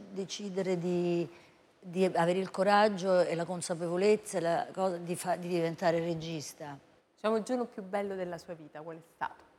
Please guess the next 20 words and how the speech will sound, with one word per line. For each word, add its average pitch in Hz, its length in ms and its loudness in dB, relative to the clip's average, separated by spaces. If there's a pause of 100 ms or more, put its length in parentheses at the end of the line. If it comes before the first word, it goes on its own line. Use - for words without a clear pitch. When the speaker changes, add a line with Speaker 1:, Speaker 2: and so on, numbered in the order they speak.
(120)
Speaker 1:
Cominciano 160 460 -12
di 156 80 -10
domanda 180 360 -2
a - 40 4
diventare 156 500 0
sì, 185 420 2
perché 147 320 -10
Speaker 2:
Sì, 254 60 4
è 196 100 4
difficilissimo 190 640 -6
scegliere. 175 680 -2
Speaker 1:
Eh - 20 -2
sì, 175 720 0 (320)
sono - 180 -8
bei 214 240 6
giorni, 160 420 2
cioè 190 200 -2
nel 175 120 -6
senso 196 300 -6
che 175 320 0